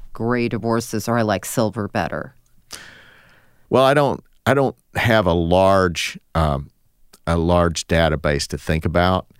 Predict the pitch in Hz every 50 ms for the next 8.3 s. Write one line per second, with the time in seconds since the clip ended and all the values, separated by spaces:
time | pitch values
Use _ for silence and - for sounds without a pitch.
0 | _ - - 170 160 165 156 151 - 92 104 95 90 - 92 - - - 127 147
1 | - - 110 95 82 92 90 87 82 76 82 85 80 80 90 85 80 76 76 82
2 | 78 78 80 82 80 - 85 82 80 78 80 82 - 78 73 - - 82 76 78
3 | 76 73 73 69 67 - - _ - - - - - - - 131 160 180 - -
4 | 143 104 - 113 120 117 104 - - 98 85 80 82 85 85 90 73 - - 65
5 | 60 60 52 50 52 50 50 50 50 - - - _ _ - _ - - - -
6 | - 117 107 98 104 - - 147 151 135 120 107 - - - 107 98 - 95 95
7 | 95 92 - - 101 92 92 90 85 85 80 - - - 85 73 - 71 78 82
8 | 82 82 - - - -